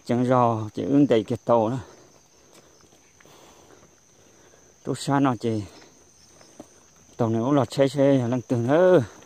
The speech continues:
Xe lò tập tới giờ tới lò, lò từ lò. Đây cơn cầu nữa. Chậu lá to nó, nó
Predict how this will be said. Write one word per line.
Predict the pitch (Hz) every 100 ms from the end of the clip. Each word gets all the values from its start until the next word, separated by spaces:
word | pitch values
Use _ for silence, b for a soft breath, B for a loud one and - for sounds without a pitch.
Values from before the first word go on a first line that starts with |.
| B _ _ - _ _ _ _ -
Xe | 139
lò | 135
tập | - 107
tới | 139
giờ | 139 -
tới | 143
lò, | 143 113
lò | 110 110 113
từ | 127
lò. | 120 107 B B B B B _ - - _ - - _ _ B B B B B - _ _ _ - _ - - - - - - - _ _ _
Đây | 143 143 _
cơn | 196 180 151
cầu | 127
nữa. | 151 - - 143 -
Chậu | 117 -
lá | 127
to | - 165
nó, | 139 135
nó | 131